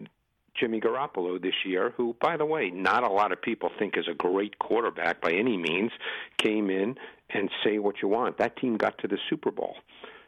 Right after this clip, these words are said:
So Jimmy Garoppolo was the quarterback of a Super Bowl team. So I think Matt LaFleur comes from that school. Let's get a quarterback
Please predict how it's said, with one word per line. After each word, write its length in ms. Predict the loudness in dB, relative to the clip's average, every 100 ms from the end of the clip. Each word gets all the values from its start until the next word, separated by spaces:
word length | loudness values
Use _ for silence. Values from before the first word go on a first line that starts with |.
| -2
So 120 | 0
Jimmy 280 | 2 0 2
Garoppolo 560 | 2 0 -2 0 2 2
was 120 | 0
the 60 | -4
quarterback 560 | 0 2 2 0 -2
of 100 | 0
a 100 | 0 0 -2
Super 220 | -2 0
Bowl 300 | 2 2 0 -2
team. 240 | -4 -4 -8 -14 -16 -18 -16 -18 -20 -6 2
So 220 | 4 4 -2
I 160 | -2 0
think 180 | 2 2
Matt 200 | 2 2
LaFleur 400 | 0 2 2 0 -4
comes 200 | -4 -2 0
from 180 | 2
that 180 | 2 0 -4
school. 480 | 0 2 2 -4 -12 -12 0
Let's 200 | 0 0 0
get 140 | 0
a 40 | 0
quarterback 600 | 0 0 2 0 -2